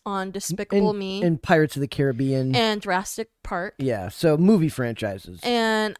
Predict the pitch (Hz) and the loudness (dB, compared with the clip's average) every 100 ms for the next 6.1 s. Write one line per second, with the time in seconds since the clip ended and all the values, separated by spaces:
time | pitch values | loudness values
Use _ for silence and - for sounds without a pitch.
0 | - 240 285 262 233 240 254 254 247 240 | 0 2 2 4 4 4 2 -10 -6 -2
1 | 240 226 220 _ _ _ _ 262 247 233 | 0 -2 -4 _ _ _ _ 2 6 6
2 | 220 - 226 254 247 240 233 214 196 208 | 4 4 2 2 0 0 0 0 -2 -10
3 | - 208 202 202 190 185 180 - 190 185 | -6 -6 -2 -2 -2 -2 -4 -6 -6 -6
4 | 180 - 208 208 202 190 180 190 190 - | -8 -6 -2 0 0 -2 -4 -8 -8 -8
5 | 196 196 - 190 190 180 - 175 175 170 | -8 -8 -2 0 0 -2 -4 -4 -4 -6